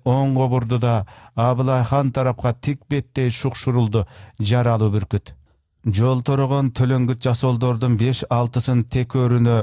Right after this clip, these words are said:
көк найзанын учуна көктөй өттү. Шилиден шилтенген кылыч,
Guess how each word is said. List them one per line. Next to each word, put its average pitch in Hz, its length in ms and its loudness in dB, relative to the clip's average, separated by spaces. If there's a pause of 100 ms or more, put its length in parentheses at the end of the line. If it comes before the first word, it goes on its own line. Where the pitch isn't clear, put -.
көк 123 400 -2
найзанын 123 600 2
учуна 117 380 2
көктөй 110 560 0
өттү. 98 300 -4 (480)
Шилиден 120 540 0
шилтенген 113 580 0
кылыч, 110 440 0